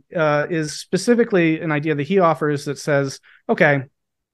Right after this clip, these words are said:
when we use the word real, what we're doing actually is using a contrastive term. Okay, so, like, the idea real is, i-, is like the word early, you know?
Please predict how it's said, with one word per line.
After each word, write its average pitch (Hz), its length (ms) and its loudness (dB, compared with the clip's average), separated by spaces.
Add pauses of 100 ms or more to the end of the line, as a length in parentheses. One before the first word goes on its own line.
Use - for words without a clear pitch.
(380)
when 180 160 4
we 196 80 2
use 226 180 2
the 233 100 4
word 175 220 2
real, 139 540 0
what 156 140 -2
we're 156 100 -2
doing 196 280 2
actually 143 640 0 (240)
is 147 380 0
using 160 380 -2
a 147 160 -2
contrastive 147 760 -2
term. 120 400 -8 (420)
Okay, 131 340 -4
so, 139 260 -2
like, 139 180 -2
the 156 180 -2
idea 196 360 2
real 151 680 0 (280)
is, 151 400 -2
i-, 202 260 4
is 196 140 2
like 226 160 6
the 226 80 6
word 190 400 6
early, 156 500 0 (380)
you 143 140 -2
know? 135 220 -2